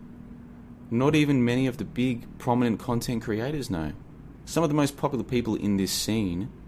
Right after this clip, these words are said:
you'll still hear them talking about ancient Greece, or ancient China,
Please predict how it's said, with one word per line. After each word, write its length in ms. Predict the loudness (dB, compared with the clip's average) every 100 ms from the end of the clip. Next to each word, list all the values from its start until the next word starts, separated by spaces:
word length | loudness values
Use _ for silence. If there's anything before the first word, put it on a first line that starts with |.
| -18 -20 -20 -4
you'll 120 | -2
still 180 | 4 6
hear 100 | 6
them 100 | 4
talking 300 | 4 0 0
about 280 | 0 0 -2
ancient 280 | -6 -6 -8
Greece, 400 | -8 -8 -8 -12 -12 -6
or 140 | 0 2
ancient 220 | 2 -4
China, 380 | -2 -2 -2